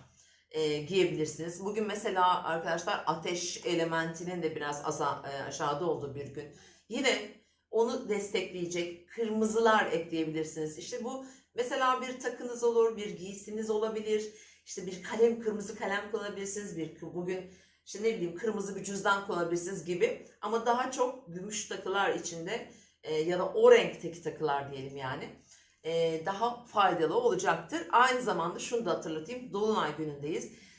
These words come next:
E, en çok kadınlar bunu yapar ama tüm takılarınız arkadaşlar bakın önemli de güçlü de bir dolunay ya.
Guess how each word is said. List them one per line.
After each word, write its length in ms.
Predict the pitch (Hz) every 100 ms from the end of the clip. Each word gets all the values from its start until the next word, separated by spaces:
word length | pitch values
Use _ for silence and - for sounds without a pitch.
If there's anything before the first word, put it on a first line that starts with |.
| - _ -
E, 100 | 180 175 165 - 226
en 180 | 247
çok 240 | 233 220 -
kadınlar 520 | 277 226 233 233 180
bunu 80 | 175
yapar 220 | 165 156
ama 280 | 143 156 -
tüm 240 | - 277
takılarınız 500 | - 269 196 165 156
arkadaşlar 580 | 151 131 139 131 - 135
bakın 320 | 156 - - -
önemli 420 | 190 190 214 214
de 60 |
güçlü 420 | 160 170 170 - 180
de 60 |
bir 60 | 151
dolunay 400 | 151 170 185 156
ya. 220 | 135 -